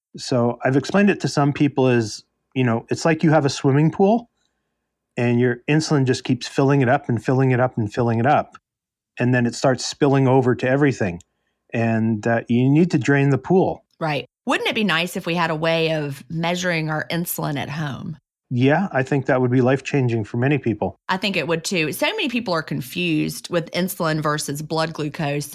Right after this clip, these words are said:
Speaker 2: Um, we see this with people in, in the Facebook groups who are trying to understand, you know, why we don't want you to have a, a diet soda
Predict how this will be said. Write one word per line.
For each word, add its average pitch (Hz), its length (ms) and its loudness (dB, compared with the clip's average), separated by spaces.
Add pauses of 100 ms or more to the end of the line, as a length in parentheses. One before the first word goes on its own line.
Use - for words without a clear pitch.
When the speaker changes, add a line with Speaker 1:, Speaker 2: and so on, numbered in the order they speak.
Speaker 2:
Um, 147 280 -4
we 175 100 -4
see 233 220 -4
this 160 340 -2 (220)
with 180 160 -4
people 160 340 -2
in, 151 320 -4
in 143 160 -4
the 143 80 -4
Facebook 208 400 -4
groups 143 280 -4
who 160 60 -4
are 147 40 -4
trying 165 260 -4
to 156 60 0
understand, 151 600 -4
you 147 60 -2
know, 147 140 -4
why 151 460 -2
we 156 120 -4
don't 147 220 -6
want 247 180 -2
you 208 100 -4
to 170 80 -2
have 160 280 -2
a, 147 180 -4
a 156 80 -4
diet 151 320 -4
soda 147 600 -4